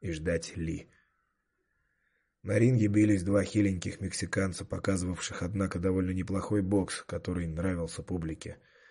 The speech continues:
Люди кидали монеты с верхних ярусов и неистово орали по-английски и по-испански. После четвертого раунда я понял, что Ли не придет.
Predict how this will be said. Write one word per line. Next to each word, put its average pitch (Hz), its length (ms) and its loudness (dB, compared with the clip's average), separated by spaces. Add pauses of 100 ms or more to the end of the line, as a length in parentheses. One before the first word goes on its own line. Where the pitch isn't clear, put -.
(600)
Люди 101 280 2
кидали 98 380 2
монеты 98 400 0
с - 100 -8
верхних 92 420 -4
ярусов 90 520 -4
и 90 40 -6
неистово 90 540 -2
орали 90 240 -2
по-английски 87 680 -4
и 82 60 -2
по-испански. 80 840 -8 (1300)
После 98 220 0
четвертого 101 600 4
раунда 104 380 6
я 95 160 4
понял, 95 320 -2
что - 220 -8
Ли 92 160 -2
не 92 100 -4
придет. 87 540 -6